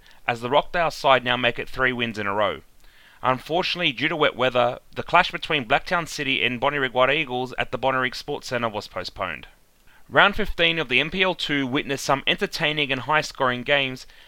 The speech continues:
as Hills United and Parramatta F C played out an exciting three all draw at Lilyholm Stadium, while league leaders Mount Druitt Town Rangers thrashed Macarthur Rams five one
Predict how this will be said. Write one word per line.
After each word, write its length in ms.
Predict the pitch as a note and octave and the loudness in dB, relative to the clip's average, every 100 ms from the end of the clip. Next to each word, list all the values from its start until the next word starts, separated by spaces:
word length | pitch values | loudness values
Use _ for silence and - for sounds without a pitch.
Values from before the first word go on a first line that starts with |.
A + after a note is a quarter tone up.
| - | -4
as 180 | B2 - | -2 0
Hills 220 | F3 F#3+ | 0 0
United 440 | F#3 C#3+ C#3+ C3+ - | 0 4 4 4 0
and 140 | A#2 | -4
Parramatta 340 | C#3 D3 D#3 G2 | 0 2 4 2
F 120 | - | -2
C 280 | - B2+ B2+ | -2 -2 -2
played 340 | - A#2+ A#2+ | -4 -2 0
out 160 | A#2+ A2 | 0 0
an 80 | |
exciting 560 | A2+ - C#3+ D#3+ D3+ C3+ | -4 -4 2 2 2 -4
three 360 | - F#3 G3+ F#3 | -8 0 2 2
all 160 | D#3+ | -2
draw 380 | A#2+ C3 B2+ C3 A#2+ | -2 -2 0 0 0
at 120 | G#2 | 0
Lilyholm 460 | B2+ C3 A#2 A#2 | 0 -2 -2 -4
Stadium, 520 | - D3+ D3+ C3+ B2 - - - - | -2 0 2 2 -2 -6 -20 -20 2
while 220 | B2 C3 | 4 4
league 240 | E3 F#3+ | 2 2
leaders 340 | D#3 D3+ C#3+ A#2 | 2 2 0 -2
Mount 280 | C3 E3 C3 | 0 0 2
Druitt 260 | D3 - | 0 -2
Town 280 | - B2+ A#2 | 2 2 4
Rangers 480 | C3 D#3 C3 B2+ - | 2 2 -2 -4 -6
thrashed 380 | - C#3+ F3 D#3+ | 0 0 2 -2
Macarthur 440 | D3 C#3+ C#3 C#3 | -2 2 2 2
Rams 340 | A#2 A#2+ A#2 | 0 0 0
five 380 | - D3+ D3+ C3+ | -6 2 4 4
one 260 | A#2+ A#2+ | 2 0